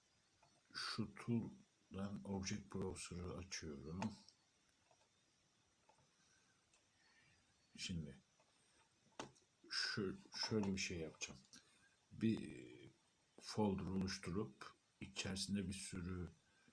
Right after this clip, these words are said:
şey oluşturacağım ve bunları kopyalayacağım ve delete edeceğim, move edeceğim. Onları bir deneyeceğim.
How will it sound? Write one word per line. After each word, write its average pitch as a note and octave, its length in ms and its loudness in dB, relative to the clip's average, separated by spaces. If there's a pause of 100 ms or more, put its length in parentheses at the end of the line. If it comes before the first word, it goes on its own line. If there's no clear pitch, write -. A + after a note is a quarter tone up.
(180)
şey G2+ 260 2
oluşturacağım F#2 840 0
ve G#2 180 0
bunları F#2+ 360 2
kopyalayacağım F#2 840 0 (340)
ve F#2+ 260 0
delete F2 400 -2
edeceğim, F2+ 320 -4
move F2+ 280 0
edeceğim. G2 400 -4 (920)
Onları F2 480 0
bir D#2+ 180 -2 (260)
deneyeceğim. D#2 760 -6